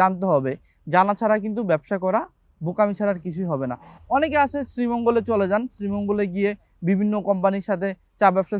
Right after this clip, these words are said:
শুরু করেন, পরে বলেন যে "ভাই আমি তো ধোকা খেয়েছি", হ্যান ত্যান এগুলো এসে আমাদেরকে বলেন। দেখুন,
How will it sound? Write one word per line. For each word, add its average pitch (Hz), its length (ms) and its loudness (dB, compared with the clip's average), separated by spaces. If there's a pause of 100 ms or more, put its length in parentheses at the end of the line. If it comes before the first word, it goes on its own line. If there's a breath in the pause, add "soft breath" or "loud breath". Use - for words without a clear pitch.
শুরু 196 160 -2
করেন, 170 280 0
পরে 269 260 6 (100)
বলেন 240 280 2
যে 226 140 0
"ভাই 214 180 4
আমি 202 100 0
তো 233 100 -4
ধোকা 185 320 2
খেয়েছি", 196 380 0 (400)
হ্যান 208 180 4 (120)
ত্যান 202 200 2
এগুলো 190 340 0
এসে 165 140 -4
আমাদেরকে 156 400 -2
বলেন। 135 300 -2 (360)
দেখুন, 220 220 2